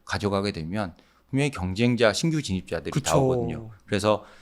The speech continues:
Speaker 1: 뭐 지금까지는 철옹성처럼 잘 지키고 있습니다마는 첫 번째로 만약에 신규 진입자가 나오게 되면 결국은 가격 경쟁을 할 거고, 물량이
Speaker 2: 음.
Speaker 1: 많아지게 되면 칩 가격이 예전과는 다르게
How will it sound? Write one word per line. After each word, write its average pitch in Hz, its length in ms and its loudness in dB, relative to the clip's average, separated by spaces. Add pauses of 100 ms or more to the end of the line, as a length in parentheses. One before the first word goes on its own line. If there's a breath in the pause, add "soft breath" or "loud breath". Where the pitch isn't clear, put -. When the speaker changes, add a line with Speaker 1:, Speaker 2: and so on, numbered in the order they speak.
(120 soft breath)
Speaker 1:
뭐 101 180 0
지금까지는 147 680 6
철옹성처럼 151 800 0
잘 110 220 0
지키고 117 360 -4
있습니다마는 104 800 0 (360 soft breath)
첫 170 200 0
번째로 156 360 4
만약에 113 480 0
신규 202 360 2
진입자가 92 560 -2
나오게 80 340 -6
되면 110 440 -4
결국은 120 440 -2
가격 107 340 -2
경쟁을 82 340 -10
할 107 140 -4
거고, 117 300 -2
물량이 104 380 2
Speaker 2:
음. 92 40 -2
Speaker 1:
많아지게 87 460 -2
되면 80 380 -6 (460 soft breath)
칩 - 380 -4
가격이 104 720 2 (260 soft breath)
예전과는 110 580 4
다르게 95 640 -4